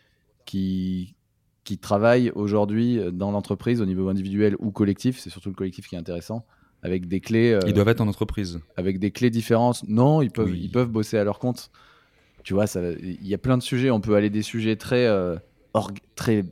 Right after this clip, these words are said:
Speaker 1: pro, organisation, euh, euh, type de management, leadership, et cetera. Mais on peut aussi aller sur des sujets sociétaux, hein. Moi, j'aimerais bien parler, euh,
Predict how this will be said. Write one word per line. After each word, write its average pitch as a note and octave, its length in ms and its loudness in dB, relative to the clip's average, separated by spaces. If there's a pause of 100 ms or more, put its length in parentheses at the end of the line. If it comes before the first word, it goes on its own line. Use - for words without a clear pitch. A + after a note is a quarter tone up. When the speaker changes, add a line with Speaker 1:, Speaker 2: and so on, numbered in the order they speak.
(140)
Speaker 1:
pro, C#3 460 4
organisation, G#2+ 1160 -2
euh, F2 180 -6 (420)
euh, E2 140 -8
type A2+ 260 -8
de G#2+ 80 0
management, G#2 720 -6
leadership, G#2+ 720 -6
et F#2+ 60 -8
cetera. G2+ 420 -4 (300)
Mais F#2 40 -8
on F2+ 80 -6
peut A2 200 -6
aussi A2 280 -4
aller A#2 500 0
sur F#2+ 200 -6
des F#2+ 80 -2
sujets G#2+ 380 0
sociétaux, A#2 480 0
hein. C3 100 2
Moi, G#2+ 120 0
j'aimerais F#2+ 260 -4
bien A#2+ 160 0
parler, A2+ 280 2
euh, G2 200 0